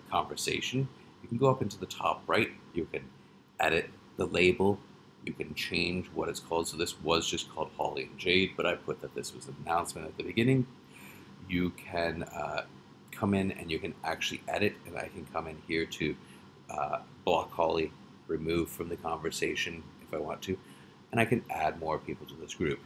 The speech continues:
It's also a nice thing to note that if I come in here, I can see who has read the message, and it will not just say sent, but it might say Holly has seen, or it might say Jade has seen, or, or both. And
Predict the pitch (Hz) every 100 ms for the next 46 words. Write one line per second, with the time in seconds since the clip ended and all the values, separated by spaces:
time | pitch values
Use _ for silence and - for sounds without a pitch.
0 | - - - - - - - - - -
1 | - - 120 - 110 104 113 110 - -
2 | - - 95 92 98 - 95 - 87 85
3 | 87 - 85 - - - 85 98 - 95
4 | 92 90 87 87 - 98 135 - - -
5 | 139 143 135 127 110 92 - - - -
6 | - - 107 107 95 90 92 107 104 113
7 | - 170 - - - - 85 - 85 85
8 | - - 101 110 - 80 - 92 107 -
9 | 82 - - - - 90 - 85 78 -
10 | - 85 82 85 - - 82 82 80 -
11 | - - - - 73 71 78 - 78 73
12 | 73 76 73 76 76 - 76 76 73 69
13 | 71 65 67 67 131 - - - - -
14 | - - - 143 127 90 113